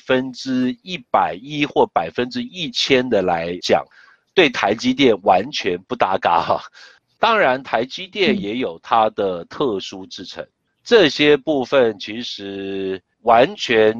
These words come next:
Speaker 1: Global Foundry 也好，跟 Intel 或者所有的一些融合哈，对台积电都不会有影响。
Speaker 2: 嗯。
Speaker 1: 对联电会不会有呢？其实联电当然跟 Global Foundry 某种程度是师出同门，都是师出I B M。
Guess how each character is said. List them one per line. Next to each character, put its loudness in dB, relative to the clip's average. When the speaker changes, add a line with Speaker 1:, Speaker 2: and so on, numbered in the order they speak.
Speaker 1:
Global 4
Foundry 2
也 2
好， 0
跟 -4
Intel 0
或 0
者 -4
所 2
有 0
的 -6
一 -6
些 0
融 -2
合 -8
哈， -4
对 0
台 0
积 -2
电 2
都 0
不 -4
会 0
有 -4
影 -18
响。 -4
Speaker 2:
嗯。 -2
Speaker 1:
对 8
联 4
电 6
会 4
不 -6
会 6
有 6
呢？ 2
其 -2
实 0
联 2
电 2
当 2
然 2
跟 0
Global 0
Foundry 0
某 -4
种 -4
程 -2
度 -4
是 -8
师 -10
出 -10
同 -14
门， -14
都 0
是 -4
师 -10
出 -2
I 4
B 0
M。 -2